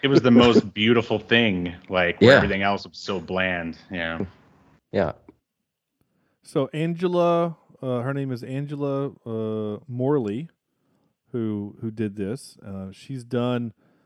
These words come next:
Speaker 3: a lot of work, uh, a lot of T V stuff, a lot of T V stuff. Uh, let's see. Uh,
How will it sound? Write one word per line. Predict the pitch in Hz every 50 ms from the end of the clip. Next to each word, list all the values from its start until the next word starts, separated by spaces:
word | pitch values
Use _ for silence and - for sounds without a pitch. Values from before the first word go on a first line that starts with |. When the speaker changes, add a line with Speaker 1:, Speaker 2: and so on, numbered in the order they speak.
| _ _ _ _ -
Speaker 3:
a | 123
lot | 113 120 147 202 247
of | 247
work, | 170 139 165 185 - 101 - - - _ _ -
uh, | 170 127 123 120 120 117 117 110 117
a | 127
lot | 131 139 165
of | 208 185
T | - - 180 180
V | 160 165 185 190
stuff, | 175 - - 175 180 214 214 _ _ _ - -
a | 101 98
lot | 92 101 120 131
of | 123
T | - - 110
V | 101 101 98
stuff. | - - 107 98 95 - _ -
Uh, | - 113 110 110 107 107 107
let's | 107 107 104 -
see. | - - 127 117 113 113 107 - _ _ _ _ _ _ _ _ _ _ _ _ _ _ _ _ _ _ _ _ _ _ _ _ _ _ _ _ _ _ - - - - - - - - - 110
Uh, | 120 123 127 135 135 131 131 127 123 123 120 120 117 117 113